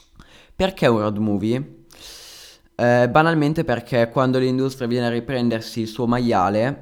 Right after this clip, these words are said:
pronto per il macello ormai, la ragazza intraprenderà un giro del mondo insieme a un gruppo di animalisti, mm, che si affezionano alla sua storia, per riuscire a riprendersi la sua amica Okja.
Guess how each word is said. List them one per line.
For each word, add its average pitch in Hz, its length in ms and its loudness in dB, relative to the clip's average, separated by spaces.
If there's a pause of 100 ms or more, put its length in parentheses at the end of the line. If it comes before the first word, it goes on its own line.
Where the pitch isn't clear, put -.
(100)
pronto 120 380 -2
per 98 160 -6
il 104 80 -4
macello 101 420 -4
ormai, 98 560 -4
la 117 560 2
ragazza 123 720 -4 (360)
intraprenderà 139 760 0
un 117 200 2
giro 120 260 -2
del 113 160 0
mondo 107 640 0
insieme 135 580 -4
a 123 60 -2
un 117 100 0
gruppo 120 300 -6
di 113 80 -2
animalisti, 117 920 -4 (720)
mm, 107 480 -2
che 107 220 -4
si 107 160 -6
affezionano 107 680 -4
alla 101 160 -2
sua 107 160 -10
storia, 110 720 -6 (520)
per 139 160 -4
riuscire 147 640 0
a 120 100 4
riprendersi 117 640 -4
la 101 380 0
sua 117 160 -6
amica 104 380 -4
Okja. 85 520 -10